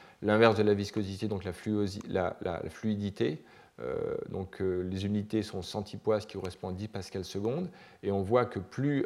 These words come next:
euh, le, la, la fluidité est faible, donc plus la viscosité augmente, plus la vitesse de rotation, euh, est réduite. Donc la bactérie en fait, euh, décode, euh, le, l'environnement visqueux et, euh,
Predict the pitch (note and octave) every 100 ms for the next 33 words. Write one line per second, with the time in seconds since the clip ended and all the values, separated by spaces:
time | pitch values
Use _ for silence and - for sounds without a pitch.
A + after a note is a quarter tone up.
0 | - F#2+ F#2+ F#2 - - F#2+ F#2 F2 E2+
1 | F2 - - F#2 F2+ F2 E2 - - E2
2 | - A2 G#2+ G#2+ A2 G#2+ G#2 - D#2 E2+
3 | - B2 D#3+ F#2 - G#2+ F#2 F#2 - E2+
4 | F2 F#2 E2+ G2 B2 D3 - - - _
5 | - A#2+ G#2 - G2+ G2 F#2 F#2 - A2+
6 | A#2+ - - - F2+ G#2 F2+ D#2 - -
7 | _ _ - - F2+ A2 - - G#2 A#2+
8 | - B2 D#3 A2 B2 B2+ - - F2+ E2+
9 | A#2+ C3 B2 F#2+ C#2+ - - - _ F2+
10 | F2 D#2+ - - F#2 E2+ F2+ G2+ G#2 G2+
11 | G2+ F#2+ F2 F2+ B2+ C#3 - - F#2 F2+
12 | - G1+ G1+